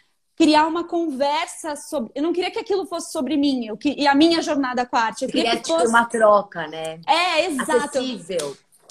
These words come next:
Speaker 1: É, e que, que a gente formasse um grupo mesmo. Essa coisa da comunidade sempre foi muito importante pra mim. As, que as pessoas se ligassem comigo e que elas me trocassem de volta com quem elas gost-, quais artistas, como ela se sente, o que que ela,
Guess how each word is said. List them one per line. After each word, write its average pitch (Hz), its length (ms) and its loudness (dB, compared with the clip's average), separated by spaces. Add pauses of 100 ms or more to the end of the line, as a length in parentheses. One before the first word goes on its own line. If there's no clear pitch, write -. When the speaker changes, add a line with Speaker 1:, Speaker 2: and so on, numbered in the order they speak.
(140)
Speaker 1:
É, 415 260 -2
e 294 60 -6
que, 415 200 -2
que 370 80 -8
a 381 60 -4
gente 392 220 -4
formasse 370 440 -6
um 453 160 -6
grupo 330 460 2
mesmo. 233 420 -6
Essa 240 160 -8
coisa 320 220 0
da 359 100 0
comunidade 330 640 -2
sempre 311 300 -4
foi 311 160 -2
muito 294 180 0
importante 302 640 0
pra 240 180 -2
mim. 208 240 -8 (340)
As, 240 220 -2 (180)
que 339 80 0
as 311 120 0
pessoas 359 340 0
se 415 100 0
ligassem 311 720 2
comigo 302 640 -2 (220)
e 269 80 -4
que 320 100 0
elas 311 160 4
me 311 140 6
trocassem 320 720 0
de 269 120 -2
volta 311 680 -2 (220)
com 269 160 -4
quem 339 320 -2
elas 294 240 -2
gost-, 262 400 -6
quais 330 260 -4
artistas, 320 600 -4
como 370 180 -8
ela 320 100 -2
se 262 160 -6
sente, 302 400 -4
o 285 40 -6
que 330 120 -4
que 349 120 -6
ela, 320 200 -6